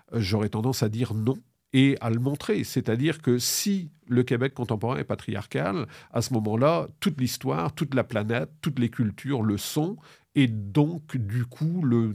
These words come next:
terme ne sert absolument à rien. Autrement dit, si on veut continuer à utiliser, et c'est fort, euh, souhaitable de les utiliser, ces concepts-là,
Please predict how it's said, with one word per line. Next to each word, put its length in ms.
terme 320
ne 80
sert 220
absolument 500
à 80
rien. 280
Autrement 340
dit, 140
si 180
on 100
veut 180
continuer 480
à 40
utiliser, 580
et 40
c'est 400
fort, 420
euh, 140
souhaitable 540
de 80
les 180
utiliser, 480
ces 180
concepts-là, 760